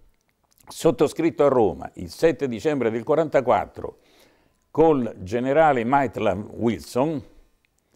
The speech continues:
e, e per il C L N da quattro loro caporioni, uno dei quali era proprio Pizzoni,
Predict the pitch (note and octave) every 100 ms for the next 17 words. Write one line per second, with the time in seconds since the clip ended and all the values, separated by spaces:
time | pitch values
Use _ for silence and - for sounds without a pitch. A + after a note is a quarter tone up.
0 | _ _ _ _ _ _ _ - - D2+
1 | D2 - - - - - - A#2 A2 A#2+
2 | B2+ D3 C#3+ D#3 D3+ A#2 F#2 - C3+ A2
3 | - F2+ G2 C3 A2+ F#2+ G2+ A2+ G2+ A#2
4 | G#2+ F2 G2+ - G2+ F2 E2 D#2 G2+ A2
5 | F#2 E2 G2 E2 - F#2 - - E2 -
6 | D#2+ C2+ B2+ E3+